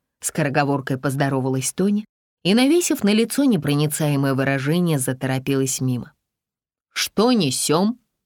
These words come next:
гаркнула вместо приветствия Соболевская. "Ещё два шага!" и дежурный пост остался бы позади.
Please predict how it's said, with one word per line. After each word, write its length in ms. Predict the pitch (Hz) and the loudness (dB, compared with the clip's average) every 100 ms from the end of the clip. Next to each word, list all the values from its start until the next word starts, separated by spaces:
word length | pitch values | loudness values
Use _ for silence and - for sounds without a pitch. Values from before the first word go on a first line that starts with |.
| _ _ _ | _ _ _
гаркнула 640 | 160 170 165 147 147 143 139 | -2 0 0 -2 -2 -2 0
вместо 400 | 143 143 - 143 | 0 -2 -4 -2
приветствия 640 | 147 143 135 - 139 127 | 0 0 -2 -4 -4 -2
Соболевская. 760 | - 135 131 123 123 - - - _ _ _ _ _ | -2 -2 -2 -2 -4 -10 -12 -20 _ _ _ _ _
"Ещё 560 | 180 190 190 - - 151 | 0 2 2 -2 -2 -2
два 380 | 139 139 170 196 | -2 -4 -2 -4
шага!" 640 | - 202 190 160 135 120 - _ _ _ - | -4 -4 -4 -4 -4 -6 -12 _ _ _ -2
и 120 | 175 | 0
дежурный 680 | 143 147 135 143 131 131 127 | 2 0 0 -2 0 -2 -4
пост 540 | - 156 196 - - _ _ | -4 -4 -4 -6 -10 _ _
остался 600 | 160 - 143 151 - 139 | -4 -2 -4 -2 -2 -2
бы 160 | 139 131 | -4 -4
позади. 640 | 143 135 131 131 98 | -4 -2 -4 -6 -12